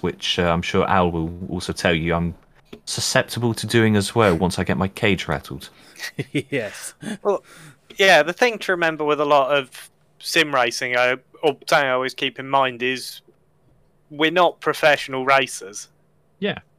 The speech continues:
Speaker 1: we're just
Speaker 3: We're
Speaker 1: friends having fun,
Speaker 3: Yeah,
Speaker 1: taking
Speaker 3: I'd
Speaker 1: part in
Speaker 3: always
Speaker 1: competitions.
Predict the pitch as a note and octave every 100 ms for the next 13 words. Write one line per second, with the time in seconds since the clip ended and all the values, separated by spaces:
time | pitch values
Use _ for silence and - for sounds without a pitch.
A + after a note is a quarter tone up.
0 | _ _ A#2 G#2+ B2 D3 C#3+ C#3+ C#3+ C#3
1 | C#3 - F2+ G#2+ - A#2 B2+ C#3+ - _
2 | _ _ _ - A#2+ - A#2+ - G#3 G#3
3 | G3 C3+ B2 - - B2 - F#2+ G2